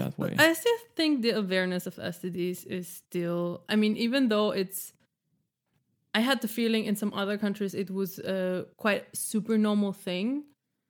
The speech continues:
Speaker 2: Um, and here in Berlin, even though, like, uh, a doctor told me, like, this is the most, like, chlamydia is the most trending
Speaker 1: Yeah. <laughs>
Speaker 2: S T D
Speaker 1: Yeah.
Speaker 2: and is basically so common.
Speaker 1: Yeah.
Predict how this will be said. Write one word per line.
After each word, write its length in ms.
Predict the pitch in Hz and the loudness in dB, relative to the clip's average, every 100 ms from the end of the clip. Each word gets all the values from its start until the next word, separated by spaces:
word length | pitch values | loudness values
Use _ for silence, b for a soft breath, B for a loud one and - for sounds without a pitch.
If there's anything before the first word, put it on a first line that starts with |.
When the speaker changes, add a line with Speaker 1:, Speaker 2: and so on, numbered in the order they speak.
| _ _ _ | _ _ _
Speaker 2:
Um, 340 | 202 202 196 190 | -2 0 0 0
and 180 | 208 202 | 0 0
here 280 | 214 220 233 | 2 4 4
in 360 | - 196 196 | 2 -2 0
Berlin, 440 | 180 190 226 190 185 | 0 0 2 0 0
even 260 | 196 202 196 | -2 0 0
though, 280 | 196 190 | 2 2
like, 380 | 190 185 190 - - | 2 0 -4 -10 -8
uh, 220 | 185 185 | -6 -4
a 80 | - | -4
doctor 380 | 180 185 - 190 | -2 -2 -4 -6
told 240 | 175 185 | -4 -4
me, 280 | 185 185 185 | -4 -4 -4
like, 260 | 185 180 170 | -4 -6 -6
this 180 | 190 196 | -6 -6
is 100 | - | -8
the 140 | 196 - 202 | -8 -4 -2
most, 320 | 202 202 - - - | 0 0 -6 -16 -8
like, 200 | 180 - | -8 -2
chlamydia 340 | 196 196 185 | 0 0 0
is 80 | 180 | -2
the 160 | 185 180 | -4 0
most 300 | 196 208 208 | 0 0 -2
trending 640 | - 185 190 185 185 185 - | -4 -2 0 0 0 -2 4
Speaker 1:
Yeah. 260 | 165 139 95 | 8 8 8
<laughs> 100 | - | 4
Speaker 2:
S 220 | 156 - 277 | 10 12 12
T 60 | 165 | 12
D 280 | 226 220 220 | 10 6 6
Speaker 1:
Yeah. 120 | 196 | 4
Speaker 2:
and 140 | 190 | 4
is 160 | 190 180 | 2 0
basically 960 | 202 185 196 190 196 190 190 185 - - _ _ _ _ _ _ | 0 0 0 -2 0 0 0 -2 -4 -12 _ _ _ _ _ _
so 260 | - 247 220 | -2 2 2
common. 680 | - 214 196 196 220 240 240 | 2 4 6 6 6 6 8
Speaker 1:
Yeah. 220 | 151 | 6